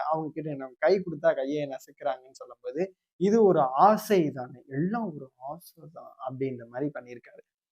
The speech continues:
அப்படி இருக்கும்போது எந்த ஒரு தப்புமே பண்ணாத பாத்தீங்கன்னா ஒரு விமன் கார்டை தூக்கி பிரதீப் ரங்கநாதனுக்கு நீங்க வந்து என்ன கொடுத்தீங்க? ரெட் கார்டு கொடுத்தீங்க. அப்படி இருக்கும்போது இவ்வளவு சேட்டைகள் செய்யற இவருக்கு வந்து நீங்க என்ன கொடுக்கணும்?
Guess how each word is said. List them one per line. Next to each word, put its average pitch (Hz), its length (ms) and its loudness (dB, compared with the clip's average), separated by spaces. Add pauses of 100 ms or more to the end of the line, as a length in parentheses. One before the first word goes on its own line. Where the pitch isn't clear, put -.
(140)
அப்படி 151 200 4
இருக்கும்போது 170 580 4 (580)
எந்த 160 400 6 (140)
ஒரு 240 240 6 (100)
தப்புமே 180 540 2 (120)
பண்ணாத 147 540 2 (280)
பாத்தீங்கன்னா 131 580 -6 (120)
ஒரு 127 180 -2
விமன் 147 340 -2
கார்டை 139 380 0
தூக்கி 131 500 -10
பிரதீப் 151 440 -2
ரங்கநாதனுக்கு 131 680 -4
நீங்க 127 280 -14
வந்து 123 280 -10 (120)
என்ன 131 220 -8
கொடுத்தீங்க? 139 480 -6 (720)
ரெட் 147 320 -4
கார்டு 202 240 0
கொடுத்தீங்க. - 420 -18 (400)
அப்படி 143 180 0
இருக்கும்போது 156 680 2
இவ்வளவு 185 460 4
சேட்டைகள் 185 540 0
செய்யற 139 300 -2
இவருக்கு 131 360 -6
வந்து 127 180 -10
நீங்க 170 160 -6
என்ன 151 160 -12
கொடுக்கணும்? 131 500 -10